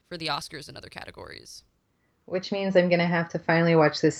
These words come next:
Speaker 2: screener and, like, pull it from the bottom of my stack and be like, "All right,
Speaker 1: Yeah,
Speaker 2: let's
Speaker 1: get
Speaker 2: do
Speaker 1: out the
Speaker 2: this."
Speaker 1: tissues, too, 'cause, like,
Speaker 2: <laughs>
Speaker 1: my face was just, like, wet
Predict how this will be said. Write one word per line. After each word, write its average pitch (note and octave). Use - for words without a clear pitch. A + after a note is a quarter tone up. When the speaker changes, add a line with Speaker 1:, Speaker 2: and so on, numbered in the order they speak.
Speaker 2:
screener C#3+
and, B2
like, -
pull F3
it -
from F#3+
the F#3+
bottom E3+
of D#3
my D3
stack D3
and D3+
be C#3+
like, C#3
"All D#3
right, C3+
Speaker 1:
Yeah, -
Speaker 2:
let's E3
Speaker 1:
get -
Speaker 2:
do G3+
Speaker 1:
out F#3+
the C3
Speaker 2:
this." C3
Speaker 1:
tissues, D3+
too, C#3+
'cause, D3
like, -
Speaker 2:
<laughs> G3+
Speaker 1:
my F3+
face F3
was D3+
just, -
like, -
wet -